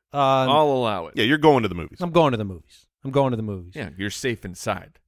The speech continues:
Speaker 1: Um,
Speaker 3: Which I just did. It had been too long since I've gone to the movies 'cause that's, like, my
Speaker 2: Oh, movies are,
Speaker 3: favorite.
Speaker 2: are great.
Speaker 3: My absolute, like, lifelong favorite pastime has been going to the movies,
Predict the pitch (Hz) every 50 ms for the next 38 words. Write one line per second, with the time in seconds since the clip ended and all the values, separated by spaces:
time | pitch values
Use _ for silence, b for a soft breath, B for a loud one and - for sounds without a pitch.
0 | _ - 143 156 156 151 151 151 151 147 139 131 - 339 - 339 339 349 294 -
1 | - - 196 214 202 - - - 185 196 - - 247 285 285 - 277 - 165 147
2 | - - 185 190 175 147 135 139 143 - - 123 135 117 104 107 113 117 117 113
3 | 113 120 120 - - 107 120 160 170 - 156 131 98 104 123 120 117 101 110 147
4 | 151 143 131 123 131 131 127 113 113 107 - - 107 107 101 90 104 110 110 107
5 | - 120 131 127 - 147 170 190 190 - - 180 175 165 143 120 131 110 95 95
6 | 95 101 107 113 131 160 - - 180 180 180 185 185 - 202 185 180 185 185 190
7 | 185 185 - - 190 185 160 123 107 107 139 139 123 113 120 127 135 135 120 110
8 | 117 131 160 180 -